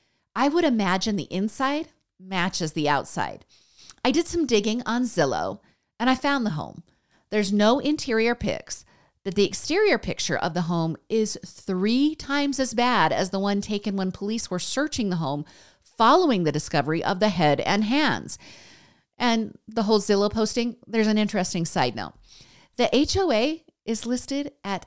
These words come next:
six dollars a month. I'm not sure what that six bucks is paying for, but there you have it. And the notes on the property say it's a two-car garage. I don't think two smart cars are fitting in this single-car garage.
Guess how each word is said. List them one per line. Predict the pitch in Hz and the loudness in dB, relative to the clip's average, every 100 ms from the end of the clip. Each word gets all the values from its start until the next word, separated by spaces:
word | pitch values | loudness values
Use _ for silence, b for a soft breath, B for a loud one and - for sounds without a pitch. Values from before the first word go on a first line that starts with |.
| _ | _
six | - - - 269 - - - | -10 -8 -4 -4 -4 -10 -10
dollars | 202 220 226 226 220 | -2 0 2 0 0
a | |
month. | 208 127 - - _ _ _ _ _ - | -2 -2 -8 -20 _ _ _ _ _ -14
I'm | 113 147 196 | -8 -4 -2
not | 220 208 | -2 -2
sure | 247 226 | -2 0
what | 226 | 0
that | 226 214 | 0 -2
six | - 240 - | -2 -6 -2
bucks | 226 214 - | -2 -2 -2
is | 196 | -6
paying | - 220 165 | -2 -2 -2
for, | - 151 151 | -2 0 0
but | 156 180 - - _ _ _ - | 0 0 -2 -14 _ _ _ -2
there | 190 | 2
you | 233 | 2
have | 247 208 135 | 4 2 2
it. | 160 B B B B | -2 B B B B
And | 247 254 | 2 4
the | 262 | 4
notes | 254 370 - | 2 0 -2
on | 302 | -2
the | 240 | -2
property | 247 202 208 190 | -2 -4 -2 -4
say | 180 180 165 - - | -2 0 0 -2 -8
it's | 214 226 | -8 -8
a | |
two-car | - - 254 262 247 | -8 -10 -8 -8 -6
garage. | 196 190 254 - - - b b b b b b | -6 -6 -6 -8 -10 -10 b b b b b b
I | 233 285 | 0 2
don't | 311 254 | 0 -2
think | 254 247 - | -6 -6 -8
two | - 254 233 | -6 -4 -2
smart | - - 220 277 - | -4 -2 -2 -2 -6
cars | - 127 107 | 0 0 0
are | - | -6
fitting | 170 160 127 107 | -4 -2 -2 -4
in | 180 | -2
this | 151 - | -2 -2
single-car | 165 127 123 - 127 | -4 -4 -4 -2 -2
garage. | 123 101 71 - - | -2 -2 -4 -6 -16